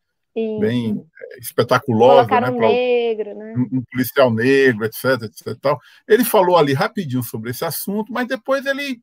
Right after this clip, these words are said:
Speaker 2: na verdade, começou a falar de realizações, virou ali um comício, é, da campanha dele, que ele retomou, inclusive, né? Ele, ele, a, o Trump retomou a campanha, fez um comício, é, recentemente, ali na, acho que Carolina do Sul, uma coisa assim,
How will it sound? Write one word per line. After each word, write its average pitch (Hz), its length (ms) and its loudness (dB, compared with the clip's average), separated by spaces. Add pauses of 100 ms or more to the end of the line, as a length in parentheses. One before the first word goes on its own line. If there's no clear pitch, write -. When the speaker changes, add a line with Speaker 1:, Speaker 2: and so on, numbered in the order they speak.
(160)
Speaker 2:
na 185 140 0
verdade, 208 340 0
começou 214 300 -2
a 214 40 -2
falar 208 220 2
de 190 80 -6
realizações, 190 840 -2
virou 175 240 4
ali 208 120 4
um 226 80 -2
comício, 190 920 -2 (540)
é, 117 380 4
da 113 180 2
campanha 170 400 2
dele, 175 280 2
que 277 260 -4
ele 240 200 4
retomou, 220 600 4
inclusive, 107 600 -4
né? 165 260 -6 (240)
Ele, 123 160 -4
ele, 117 440 -4
a, - 260 -6 (240)
o 101 160 -10 (120)
Trump 135 280 2
retomou 175 580 2
a 170 60 0
campanha, 139 540 0
fez 123 200 0
um 139 80 0
comício, 117 680 -2 (480)
é, 101 240 2
recentemente, 120 1120 0
ali 110 260 0
na, 101 200 -4
acho - 200 -14
que - 60 -20
Carolina 117 580 2
do 92 140 -12
Sul, 135 480 -4
uma 104 120 -6
coisa 107 240 -4
assim, 151 380 -6